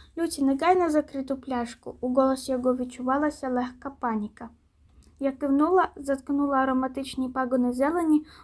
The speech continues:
корком і поставила їх назад на полицю. На етикетці флакона, що стояв поруч із нею, було написано «Нота, що відцвітає». Може, ці парфюми змусять пагони зникнути?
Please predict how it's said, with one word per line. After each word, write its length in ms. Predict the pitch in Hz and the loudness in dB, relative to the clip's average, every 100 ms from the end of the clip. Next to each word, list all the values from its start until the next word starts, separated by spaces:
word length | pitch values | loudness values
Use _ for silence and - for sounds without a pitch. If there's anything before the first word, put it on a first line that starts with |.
| _ | _
корком 480 | 302 370 370 330 285 | 0 0 0 0 0
і 80 | 269 | 0
поставила 560 | 262 262 285 311 302 | -6 -6 -2 0 2
їх 240 | 262 269 269 | 0 -2 -2
назад 320 | 262 269 285 | 0 0 0
на 100 | 285 | -2
полицю. 520 | 277 240 214 - - - _ _ - | 0 0 0 -4 -18 -18 _ _ -2
На 160 | 269 | 0
етикетці 580 | 254 254 - 381 440 330 | 0 -8 -2 0 0 -6
флакона, 540 | 302 277 269 320 392 | -4 -4 0 2 2
що 160 | 359 277 | 0 -4
стояв 380 | 269 269 254 247 | -6 -4 -4 -4
поруч 400 | - 254 254 254 | -6 -4 -4 -6
із 140 | 262 | -4
нею, 200 | 254 233 | 0 0
було 220 | 226 247 | 0 0
написано 600 | 240 233 311 339 302 269 269 _ _ - | 0 -2 -6 -6 -4 -4 -6 _ _ -10
«Нота, 360 | 269 294 381 381 | 2 4 4 0
що 220 | 302 285 | -2 -4
відцвітає». 840 | 285 294 - 294 277 - 214 202 190 _ - | -2 -4 -6 -10 -10 -6 -6 -6 -12 _ -6
Може, 240 | 285 285 | -4 -4
ці 160 | 285 320 | -8 -12
парфюми 520 | 302 294 - 302 285 | -10 -10 -2 0 0
змусять 500 | 285 285 294 277 269 - - - | 2 0 0 -4 -10 -16 -20 -14
пагони 400 | - 285 294 277 | -4 -2 2 2
зникнути? 580 | 277 311 415 349 269 226 | 2 0 -2 -2 -4 -6